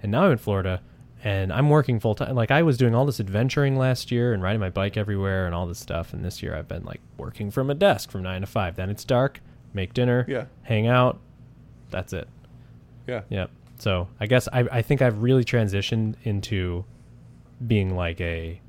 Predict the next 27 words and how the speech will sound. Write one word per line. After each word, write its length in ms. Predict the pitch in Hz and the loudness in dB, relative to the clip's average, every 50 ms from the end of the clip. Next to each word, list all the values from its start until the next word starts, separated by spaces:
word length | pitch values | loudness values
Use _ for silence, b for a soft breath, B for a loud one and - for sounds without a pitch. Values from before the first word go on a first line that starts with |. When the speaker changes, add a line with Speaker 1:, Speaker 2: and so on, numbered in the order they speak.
| - - - - - | -20 -20 -20 -20 -14
Speaker 1:
full-time 760 | - - 101 92 87 - 101 90 87 85 85 82 80 82 90 - - - - - - - - - - - - | -8 -4 -4 -4 -2 -2 -2 -2 -2 -2 -4 -6 -8 -10 -12 -14 -18 -20 -20 -20 -20 -20 -20 -20 -20 -12 -6
nine-to-five 840 | 117 107 98 90 90 87 90 - - 101 92 - 127 113 - - - | -4 -2 -2 -2 -2 -4 -4 -4 -4 -2 0 0 -2 -2 -4 -8 -8
<laughs> 0 | |
desk 380 | - - - - - - - - - - | -6 -6 -4 -6 -6 -8 -12 -14 -6 -2
guy. 400 | - 135 - 117 - - - - - - - - - - B B B B B B B B | -2 -2 -2 -2 -8 -10 -12 -12 -12 -14 -16 -18 -20 -18 B B B B B B B B
Speaker 2:
Are 60 | B | B
you 120 | - 156 170 | -4 -4 -4
capable 440 | - - 185 175 202 190 190 190 185 | -4 -4 -4 -4 -4 -4 -6 -6 -6
of 80 | 165 | -8
taking 320 | - - 165 139 120 156 156 | -8 -8 -10 -8 -8 -10 -10
a 60 | 165 | -8
hiatus 380 | 165 151 147 151 151 156 165 | -6 -6 -6 -6 -6 -8 -10
from 160 | - - 147 143 | -12 -12 -12 -10
the 80 | 147 170 | -10 -8
hiatus? 580 | 165 151 151 151 156 165 165 - - - - - - - - - - | -8 -8 -8 -8 -10 -12 -14 -16 -20 -20 -20 -20 -20 -20 -14 -8 -4
Speaker 1:
Not 120 | 117 104 101 | -2 0 0
right 160 | 98 98 95 | 0 0 -2
now. 280 | 98 95 92 92 90 - - - - - - - - - - - - - - - - - - - - - - - - - - - - - - - - - - - - | -2 -2 -2 -4 -6 -8 -12 -20 -20 -20 -20 -20 -20 -20 -20 -20 -20 -20 -20 -20 -20 -20 -20 -20 -20 -20 -20 -20 -20 -20 -20 -20 -20 -20 -20 -20 -20 -20 -20 -12 -8
Maybe, 280 | 110 101 92 90 92 90 | -4 -4 -4 -2 -4 -4
though, 260 | 92 90 90 90 - - - - - - - - | -4 -4 -4 -4 -6 -10 -20 -20 -20 -20 -14 -8
but 120 | - 104 - | -8 -6 -2
definitely 320 | - 98 92 - 95 92 | 0 -2 0 0 -2 -4
not 160 | 92 90 95 | -2 -4 -4
right 140 | 98 95 92 | -4 -6 -6
now. 240 | 95 92 90 92 - - - | -6 -6 -6 -6 -8 -10 -12
Speaker 2:
You 80 | 131 | -12
should. 320 | 131 - 196 214 170 135 | -8 -6 -4 -4 -4 -6